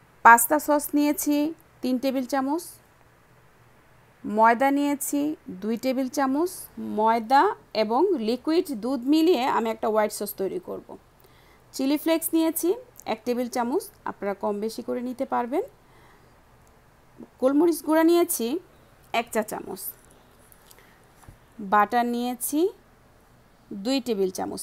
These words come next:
পরিমাণ এখান থেকে। কড়াইতে বাটার দিয়ে দিয়েছি। বাটার গরম হলে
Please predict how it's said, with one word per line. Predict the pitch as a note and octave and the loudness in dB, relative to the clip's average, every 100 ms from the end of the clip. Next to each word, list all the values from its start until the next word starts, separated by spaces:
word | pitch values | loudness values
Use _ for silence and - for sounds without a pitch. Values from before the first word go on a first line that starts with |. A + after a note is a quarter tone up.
| - | -12
পরিমাণ | - - - - - - - | -12 -10 -12 -14 -18 -20 -16
এখান | G3+ F#3+ | -14 -16
থেকে। | - - F#4 _ _ - _ _ _ _ - - _ _ _ _ _ _ _ _ _ _ _ _ _ _ _ _ _ _ _ _ _ _ - | -18 -20 -20 _ _ -20 _ _ _ _ -20 -20 _ _ _ _ _ _ _ _ _ _ _ _ _ _ _ _ _ _ _ _ _ _ 2
কড়াইতে | B3 C#4+ D4+ D#4+ A#3+ | 4 4 2 0 2
বাটার | A3 A#3+ A3+ G#3 | 0 2 -2 -2
দিয়ে | G#3 F#3+ | -4 -4
দিয়েছি। | G3+ - - F#3+ - _ _ _ G3+ | -8 -12 -16 -18 -20 _ _ _ -6
বাটার | G#3+ A3 B3+ A#3 | -4 2 0 2
গরম | A3+ A#3 D4 D4+ | 0 2 2 0
হলে | C#4+ | -2